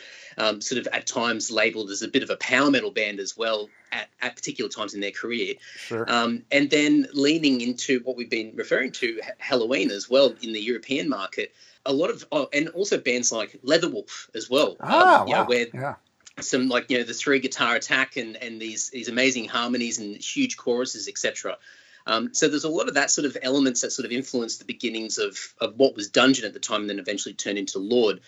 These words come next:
Speaker 1: And I think over the years, and one thing that I've noticed with power metal is that,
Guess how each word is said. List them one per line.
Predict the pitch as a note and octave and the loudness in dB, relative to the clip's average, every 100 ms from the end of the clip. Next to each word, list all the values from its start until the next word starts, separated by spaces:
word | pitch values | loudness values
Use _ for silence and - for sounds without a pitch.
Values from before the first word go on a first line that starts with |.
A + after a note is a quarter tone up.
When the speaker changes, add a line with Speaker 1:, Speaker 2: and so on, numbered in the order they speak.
| - - - - | -20 -20 -8 2
Speaker 1:
And | B2+ | 4
I | |
think | D3 E3+ - | 4 0 4
over | B2+ C3+ C3 | 6 6 4
the | A#2 | -4
years, | G#2 B2 C3 A2+ G#2 | -6 -2 0 0 -4
and | C#3 C#3 | -4 -2
one | F#3+ | -2
thing | A3 D#3 | -2 -2
that | A#2 | -2
I've | B2 | -2
noticed | B2 A2 | -4 -4
with | C3+ | -10
power | - A#2 B2 | -6 -4 -2
metal | A2+ G2 G2+ | -4 -6 -8
is | G#2 - | -6 -2
that, | A2 | -2